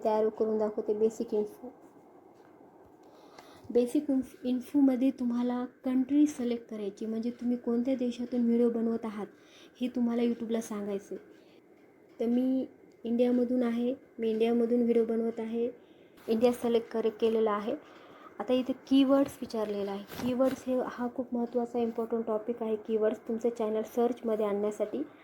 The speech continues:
ठीक आहे, तर चॅनलचं, मह-, पहिल्यांदा तुम्हाला तुमच्या चॅनलचं नाव टाकायचं आहे. मी माझ्या चॅनलचं नाव टाकते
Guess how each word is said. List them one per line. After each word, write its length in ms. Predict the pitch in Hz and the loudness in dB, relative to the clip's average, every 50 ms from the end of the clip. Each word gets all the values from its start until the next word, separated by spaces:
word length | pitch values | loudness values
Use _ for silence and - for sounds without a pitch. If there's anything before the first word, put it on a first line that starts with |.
| - - - - - - - - - | -20 -20 -20 -20 -20 -20 -20 -10 -10
ठीक 100 | 240 240 - | -8 0 2
आहे, 320 | 262 247 233 - - - - - - - - - - - - - - - | 2 2 2 -2 -10 -20 -20 -20 -20 -20 -20 -20 -20 -20 -20 -16 -8 -8
तर 200 | 226 - - 226 | -8 -4 -4 -6
चॅनलचं, 440 | 226 214 220 226 226 226 - 226 - - - | -4 -4 -4 -4 -4 -6 -6 -10 -14 -8 -6
मह-, 220 | 226 226 233 240 | -4 -2 -2 -4
पहिल्यांदा 480 | 240 - 240 233 233 240 247 254 254 254 | -4 -4 -4 -2 0 0 0 0 -2 -4
तुम्हाला 520 | 254 - 240 233 233 233 233 233 240 247 | -6 -6 -6 -4 -2 -2 -2 -2 -2 -4
तुमच्या 360 | 247 247 240 233 233 233 233 | -4 -4 -6 -4 -4 -6 -6
चॅनलचं 440 | - 226 220 220 220 226 226 - 233 | -6 -6 -6 -4 -6 -6 -6 -6 -6
नाव 120 | 226 220 208 | -4 -4 -4
टाकायचं 440 | 208 208 208 220 208 208 - - | -6 -8 -6 -6 -6 -6 -6 -6
आहे. 120 | 208 214 233 | -4 -4 -2
मी 180 | 233 226 226 | -2 -2 -2
माझ्या 280 | 220 214 214 214 208 208 | -2 -2 -2 -4 -4 -4
चॅनलचं 380 | 208 208 208 214 214 - 220 208 | -6 -6 -6 -6 -6 -6 -6 -6
नाव 140 | 208 208 | -6 -6
टाकते 380 | 208 208 208 208 - - 226 | -6 -8 -10 -14 -12 -12 -12